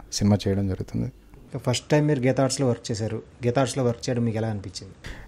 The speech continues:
Speaker 1: నేను ఇది ఫస్ట్ టైమ్ అని నేను చెప్పలేను, ఎందుకంటే దీనికి ముందు నేను రేస్ గురించి చేశాను. So ప్రొడ్యూసర్, one of the producer, ఆ, మన వెంకటేశ్వరరావు గారు, డాక్టర్ వెంకటేశ్వరరావు గారు అంటే ఇంకా ఆటోమేటిక్‌గా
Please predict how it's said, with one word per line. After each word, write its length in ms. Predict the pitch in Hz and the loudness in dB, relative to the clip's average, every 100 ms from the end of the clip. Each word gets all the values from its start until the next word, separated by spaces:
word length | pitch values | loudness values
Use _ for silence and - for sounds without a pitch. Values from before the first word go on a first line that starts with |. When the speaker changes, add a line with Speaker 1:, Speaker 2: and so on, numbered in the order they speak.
| - | 8
Speaker 1:
నేను 480 | 151 160 160 156 156 | 10 10 10 10 10
ఇది 180 | 147 156 | 12 12
ఫస్ట్ 400 | - 139 - - | 12 12 12 12
టైమ్ 220 | 185 180 | 12 12
అని 120 | 175 | 12
నేను 160 | 160 139 | 12 12
చెప్పలేను, 320 | 120 139 123 110 | 12 12 10 10
ఎందుకంటే 320 | 123 127 131 | 10 8 8
దీనికి 280 | 117 120 117 | 10 10 12
ముందు 160 | 131 | 12
నేను 220 | 131 117 | 12 12
రేస్ 200 | 107 113 | 10 8
గురించి 280 | 127 117 104 | 8 6 6
చేశాను. 280 | 98 95 - - - - - - - - - - | 4 -2 -6 -8 -14 -16 -20 -20 -20 -20 -18 -2
So 140 | - 113 113 107 107 - - | 6 8 10 8 4 0 2
ప్రొడ్యూసర్, 460 | 117 135 147 156 143 139 139 127 123 117 113 113 110 | 10 12 12 12 12 12 12 12 12 12 12 8 8
one 160 | 117 123 | 10 12
of 60 | 131 | 12
the 100 | 123 | 12
producer, 360 | 120 120 117 120 | 12 12 10 10
ఆ, 1500 | 113 113 107 110 107 95 98 104 101 98 101 101 98 101 101 | 6 4 2 0 0 -2 -2 -2 -2 0 0 2 2 2 2
మన 200 | 101 98 | 2 2
వెంకటేశ్వరరావు 540 | 98 110 131 - 113 95 | 4 10 10 10 8 6
గారు, 80 | 95 | 6
డాక్టర్ 260 | 110 110 | 6 8
వెంకటేశ్వరరావు 640 | 107 110 131 127 - 123 | 8 8 10 10 10 8
గారు 180 | 123 120 | 10 8
అంటే 260 | 120 123 156 | 6 2 0
ఇంకా 220 | 143 127 | 2 2
ఆటోమేటిక్‌గా 540 | 117 123 120 135 131 | 4 4 4 0 -2